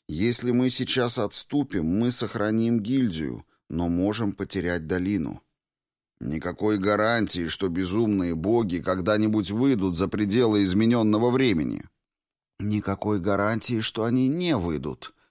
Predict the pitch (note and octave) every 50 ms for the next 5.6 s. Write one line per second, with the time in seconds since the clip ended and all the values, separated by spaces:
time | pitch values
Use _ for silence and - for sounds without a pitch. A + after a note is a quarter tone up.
0 | _ _ - E2 E2 D#2 D#2+ D#2 D2 D2+ C#2+ D2+ D#2 F2 E2+ - F2+ D#2+ C2+ G#1+
1 | - A#1 G#1 - - _ _ _ _ _ _ _ - G#2 A2+ A#2+ A2+ - - -
2 | - D3 D3 - - - G2 - G2+ G2+ - - A#2+ A2+ A#2 A2 - - A#2+ -
3 | - A2 A2 A2 G#2+ A2 A2+ A#2 A2+ G#2+ F#2+ - - A1 G#1+ - - _ _ _
4 | _ _ - F2 F2 - - - - A2 G#2 F2 G2+ G2+ F#2+ F#2 G2 G2 F#2 F#2+
5 | G2+ F#2+ F#2+ F#2 F#2 - - - - G2+ D#2+ -